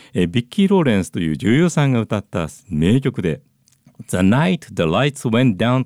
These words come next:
in Georgia」。っていうのがあって、このままだとすごくやっぱり長くて、えー、そして英語的にもちょっと構文がね、えー、複雑になってる。まあ、複雑っていうほどじゃないんですけれども、分かりにくくなってるので、現代のまま紹介されても、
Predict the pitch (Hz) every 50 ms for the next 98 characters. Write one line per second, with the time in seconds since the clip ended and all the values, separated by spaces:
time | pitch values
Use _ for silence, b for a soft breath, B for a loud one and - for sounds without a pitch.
0 | - 120 104 101 98 90 - - 113 104 85 80 80 73 65 - _ _ _ _
1 | _ _ _ - - 76 76 71 71 76 - _ _ - 85 78 71 B B B
2 | B B B - - 175 233 247 240 247 240 240 226 190 143 - 107 95 - 117
3 | 127 135 135 - 101 82 78 _ - - 73 69 69 69 71 80 107 123 123 113
4 | 98 - _ - - - 113 107 95 B B B B B B - 104 - 170 147
5 | 143 - 151 139 123 - 160 196 220 202 208 208 - 190 - 196 196 190 139 -
6 | - 202 180 - - - 139 139 131 135 139 127 127 127 139 175 202 B B B
7 | B - - 127 117 104 - - 139 117 127 120 - 120 117 127 123 - 98 82
8 | - - - 131 - - - - - 175 185 - - - 196 180 175 190 180 160
9 | 139 113 113 113 104 - - 101 80 - 92 95 85 80 B B B B B -
10 | 131 - - 135 131 131 120 - _ - - 95 87 - - 85 82 80 80 78
11 | - 80 123 160 170 165 170 165 156 156 147 147 143 143 139 127 b b b b
12 | _ - - 147 127 - 135 120 - 123 107 104 - 107 107 101 87 76 71